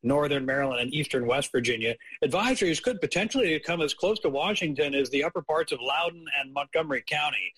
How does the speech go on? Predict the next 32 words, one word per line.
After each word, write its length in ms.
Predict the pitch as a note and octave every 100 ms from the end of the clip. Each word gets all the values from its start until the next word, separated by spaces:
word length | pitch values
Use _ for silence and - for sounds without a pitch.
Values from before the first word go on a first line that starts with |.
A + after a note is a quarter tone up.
| - -
That's 220 | D#3 G3+
for 140 | - A#3+
a 60 |
Thursday 760 | - - G#3 A#3+ A3 E3 E3+ D#3+
morning 500 | D3 D#3+ F#3+ C3 A#2
sleet 360 | - D#3 D#3+ D3+
and 240 | C3+ C3
freezing 400 | C3+ D#3 C3 C3
rain 340 | B2+ C#3 D#3 D3
threat. 340 | - B2 F2 - - -
It's 200 | E3+ -
dry 340 | D#3+ G#3+ G#3
between 420 | D#3 D3 E3+ D3+ C#3
now 360 | E3 D#3 C3+
and 240 | C3+ B2+ A#2
then, 280 | E3+ C3+ C#3+ - -
and 100 | D3+
everything 400 | G#3+ B3+ A3 G#3
on 160 | F#3
Thursday 340 | G3 G#3 F#3 E3+
afternoon 380 | D#3+ E3 A3+
will 100 | A3
change 340 | D#3 E3 F3 -
to 100 | D3
rain 520 | C#3+ G#3 B3+ E3+ A#2+
before 300 | B2 E3 D#3
coming 300 | D#3 D#3+ C#3+
to 120 | C3+
an 100 | C3 C#3+
end 380 | F#3+ C3 A#2 B2+ - -
early 300 | C#3+ A2+ G2+
Friday. 380 | C#3 B2 F#2+ D#2+